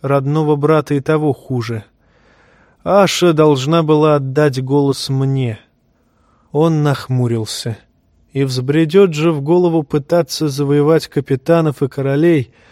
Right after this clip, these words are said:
репой да сосновыми шишками. Она кровь от крови Бейлона,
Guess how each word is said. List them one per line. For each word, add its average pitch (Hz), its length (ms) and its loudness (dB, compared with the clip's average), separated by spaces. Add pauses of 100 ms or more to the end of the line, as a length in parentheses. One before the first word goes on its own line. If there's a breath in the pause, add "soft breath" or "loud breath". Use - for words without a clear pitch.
(240 soft breath)
репой 170 580 4
да 160 140 2
сосновыми 170 760 2
шишками. 139 800 -2 (840 soft breath)
Она 175 280 0
кровь 190 320 4
от 185 140 2
крови 180 340 4
Бейлона, 151 800 2